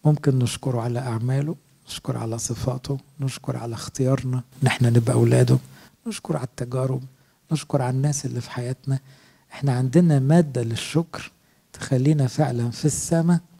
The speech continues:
في الأبدية، مش هنعمل حاجة غير كده. من كتر المادة الدسمة اللي تخلينا دائم الشكر. تعبير للقديس أثناسيوس يقول: "المسيحي الحقيقي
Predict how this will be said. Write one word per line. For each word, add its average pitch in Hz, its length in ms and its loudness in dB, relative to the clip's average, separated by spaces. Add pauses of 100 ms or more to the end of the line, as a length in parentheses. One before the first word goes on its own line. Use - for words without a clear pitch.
(380)
في 175 140 4
الأبدية، 151 880 0
مش 143 180 -4
هنعمل 135 340 -4
حاجة 120 200 -12
غير 113 240 -12
كده. - 120 -18 (840)
من 131 140 -2
كتر 139 440 -2
المادة 147 640 0
الدسمة 139 680 -4
اللي 123 180 -6
تخلينا 120 720 -6 (420)
دائم 127 480 0
الشكر. - 640 -12 (520)
تعبير 131 380 0
للقديس 127 600 0
أثناسيوس 127 680 2
يقول: 123 180 2
"المسيحي 135 840 4
الحقيقي 120 680 0